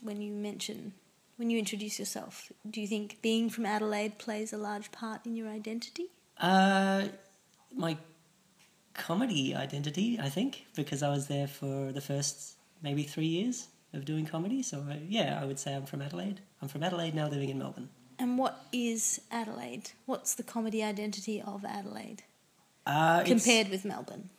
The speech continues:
Speaker 2: Uh, it's just, it's a lot smaller, so it does feel like more of, uh, a single group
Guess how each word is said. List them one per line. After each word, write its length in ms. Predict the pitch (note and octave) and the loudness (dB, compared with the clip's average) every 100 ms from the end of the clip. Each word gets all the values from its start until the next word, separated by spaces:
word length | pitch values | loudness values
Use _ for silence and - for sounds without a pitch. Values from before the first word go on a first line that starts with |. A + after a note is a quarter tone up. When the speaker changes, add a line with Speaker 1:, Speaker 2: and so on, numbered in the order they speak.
| - | -8
Speaker 2:
Uh, 240 | A3+ G#3+ G#3+ | -2 2 2
it's 140 | G3 | 0
just, 260 | - C4 - | 0 0 0
it's 240 | F3+ - | 0 2
a 60 | F#3+ | 4
lot 260 | G3 - | 2 2
smaller, 880 | - - - D#3+ F3 E3 C3+ C3+ C#3 C#3+ - _ - | 2 2 2 2 2 2 2 -2 -4 -8 -14 _ -8
so 840 | - D3+ C#3 C#3 C#3 C#3 C3+ C#3 - _ _ | -2 2 4 4 4 4 2 -2 -10 _ _
it 360 | - D3 - - | -2 -2 -4 -2
does 240 | D#3 C#3 | 2 2
feel 220 | - - C#3 | 0 0 2
like 180 | C3+ - - - - _ _ _ _ _ - | 2 0 -12 -20 -20 _ _ _ _ _ -8
more 480 | D#3+ C#3+ C3+ C3 C3 | 2 4 6 4 0
of, 400 | C3 B2+ - - - _ _ _ | -2 -4 -8 -12 -20 _ _ _
uh, 340 | - B2 B2 A#2+ | 0 2 4 2
a 40 | A2+ | 2
single 340 | - C#3 C3 | 2 2 0
group 360 | B2+ B2+ B2 | -2 -2 -2